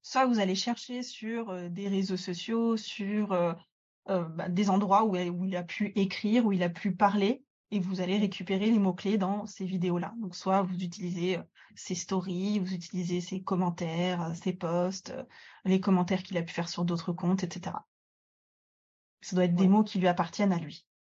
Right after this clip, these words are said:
Speaker 2: Ok. Et par exemple, euh, je vais, je vais donner un exemple pour les illustratrices, illustrateurs, pour rendre ça un peu plus concret. Disons que vous faites de la prestation de service pour une entreprise qui veut refaire son site internet, puisqu'on est parti sur cet exemple-là tout à l'heure.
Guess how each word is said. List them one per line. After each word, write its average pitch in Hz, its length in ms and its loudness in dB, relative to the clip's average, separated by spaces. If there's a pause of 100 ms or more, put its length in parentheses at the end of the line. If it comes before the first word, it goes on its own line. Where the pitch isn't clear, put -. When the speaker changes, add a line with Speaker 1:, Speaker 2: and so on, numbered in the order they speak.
(140)
Speaker 2:
Ok. 165 240 -14 (720)
Et 156 920 -2
par 165 160 -2
exemple, 175 500 0
euh, 165 220 2
je 160 120 -4
vais, 160 640 0 (320)
je 165 120 -2
vais 180 140 4
donner 185 200 2
un 185 120 2
exemple 185 280 0
pour 190 120 -4
les 165 180 -2
illustratrices, 175 560 -12
illustrateurs, 202 680 2 (180)
pour 170 100 -6
rendre 185 360 2
ça 202 200 0
un 180 80 2
peu 180 100 -2
plus 180 160 -6
concret. 196 680 2 (460)
Disons 190 300 2
que 202 40 4
vous 196 80 2
faites 196 160 2
de 196 60 4
la 185 100 8
prestation 208 460 -2
de 202 80 -4
service 208 300 0
pour 190 180 0
une 185 100 2
entreprise 196 580 -2
qui 175 120 -10
veut 175 120 0
refaire 185 320 0
son 180 120 -6
site 180 180 -8
internet, 175 520 -2
puisqu'on - 260 -8
est 165 60 -2
parti 175 280 -6
sur 175 140 -8
cet 170 260 -8
exemple-là 175 460 -2
tout - 200 -10
à 165 60 -2
l'heure. 214 300 4